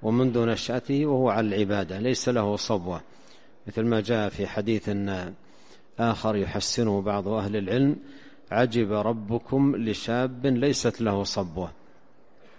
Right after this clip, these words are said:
ليست له صبوة، يعني منذ نشأ ما عنده انحراف ولا عنده، آه،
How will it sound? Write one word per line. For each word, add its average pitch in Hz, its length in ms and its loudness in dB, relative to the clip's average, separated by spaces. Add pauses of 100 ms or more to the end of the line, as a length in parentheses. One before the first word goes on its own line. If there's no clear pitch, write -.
(540)
ليست 113 440 2
له 104 220 0
صبوة، 95 400 -4
يعني 123 320 0
منذ 135 380 6
نشأ 131 420 0 (640)
ما 147 200 0
عنده 110 380 2 (920)
انحراف 107 640 0
ولا 110 200 -2
عنده، 98 680 -2 (540)
آه، 92 600 -4